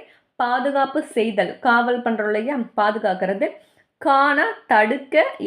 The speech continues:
எதிர்பார்த்தல், காவடி தண்டு. கானா காவடி தண்டு. கா துலாக்கோல். துலாக்கோல் அந்த தராசு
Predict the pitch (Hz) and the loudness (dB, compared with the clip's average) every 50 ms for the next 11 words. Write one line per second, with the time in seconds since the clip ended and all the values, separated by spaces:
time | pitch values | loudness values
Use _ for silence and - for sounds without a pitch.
0 | 202 202 202 262 - - - - 262 247 240 233 - - 311 453 403 - - 320 | 0 0 0 -2 -6 -6 -4 0 0 0 0 0 -2 -2 -2 -2 -2 -4 -2 2
1 | 277 269 285 311 302 311 302 302 285 - - 226 214 220 240 247 226 214 160 - | 2 4 4 4 2 2 0 0 -4 -4 0 0 2 2 2 0 0 -2 -2 -2
2 | - 220 220 226 247 254 277 277 277 240 202 202 214 233 233 254 247 233 240 - | -2 -2 0 0 0 0 -2 -4 -2 -2 -2 0 0 -2 -2 -2 -4 -4 -8 -4
3 | - 180 185 202 220 214 247 339 - - _ _ _ _ _ _ _ - 269 247 | -2 -2 -2 -2 -2 -4 -4 -4 -6 -10 _ _ _ _ _ _ _ -2 0 2
4 | 247 262 311 453 480 - - - _ _ - 247 240 240 233 254 247 254 - 277 | 2 2 0 -2 -4 -6 -12 -20 _ _ -8 -4 0 2 4 4 2 2 2 4
5 | 285 440 466 - - - _ _ _ _ _ _ _ _ _ _ _ _ _ _ | 4 4 4 0 -4 -16 _ _ _ _ _ _ _ _ _ _ _ _ _ _
6 | - - 277 285 294 294 294 269 285 311 294 247 - - 247 233 240 254 262 285 | -2 0 2 2 2 2 2 2 2 2 2 0 0 2 2 4 6 6 4 4
7 | 294 - | 2 0